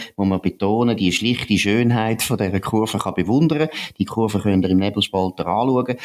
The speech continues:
Und wenn man sie sieht, muss ich schon sagen, es ist wirklich erschütternd, oder? Jetzt sind die siebenundzwanzig Mal zusammengehockt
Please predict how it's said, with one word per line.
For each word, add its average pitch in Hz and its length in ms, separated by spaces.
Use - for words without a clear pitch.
Und 104 100
wenn 120 100
man 123 60
sie 202 180
sieht, 139 380
muss 104 220
ich 104 80
schon 143 100
sagen, 143 240
es 101 160
ist 90 160
wirklich 120 280
erschütternd, - 580
oder? 135 200
Jetzt 120 140
sind 139 240
die 117 100
siebenundzwanzig 139 920
Mal 131 180
zusammengehockt 143 680